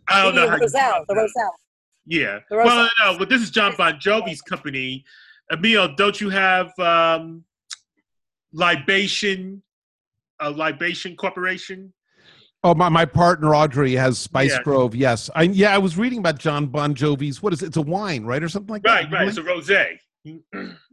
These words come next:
Speaker 3: Yeah, yeah. I'm, I'm really dying to drink a rosé that's been
Speaker 1: <laughs>
Speaker 3: designed by Mister Bon Jovi. I'm, you know.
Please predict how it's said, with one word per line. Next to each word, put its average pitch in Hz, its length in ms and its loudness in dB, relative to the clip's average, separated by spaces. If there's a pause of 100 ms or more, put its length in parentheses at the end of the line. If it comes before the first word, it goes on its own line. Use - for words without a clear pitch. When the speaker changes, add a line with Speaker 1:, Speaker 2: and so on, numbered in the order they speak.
(180)
Speaker 3:
Yeah, 156 200 -4
yeah. 143 500 -4 (220)
I'm, 131 200 -12
I'm 143 240 -6
really 143 580 -2 (340)
dying 151 400 0
to 143 60 -4
drink 143 340 -4
a - 20 -2
rosé 135 580 -2
that's 120 200 -8
been 117 500 -8 (380)
Speaker 1:
<laughs> - 400 -16
Speaker 3:
designed 151 640 0
by 139 180 2
Mister 139 480 -4
Bon 131 400 0
Jovi. 120 480 -2
I'm, 117 240 -6
you 131 100 -4
know. 104 280 -6